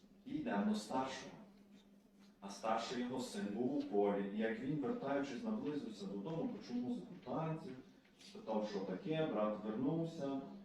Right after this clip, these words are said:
розгнівався, не хотів йти, і вийшов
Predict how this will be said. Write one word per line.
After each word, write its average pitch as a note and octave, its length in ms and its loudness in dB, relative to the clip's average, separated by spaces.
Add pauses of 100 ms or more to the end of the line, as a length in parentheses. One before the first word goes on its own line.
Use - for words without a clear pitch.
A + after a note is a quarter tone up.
(180)
розгнівався, D3 800 2
не G3 140 2
хотів E3 640 -6
йти, B2 460 0 (460)
і F#3+ 100 -2
вийшов A3+ 380 0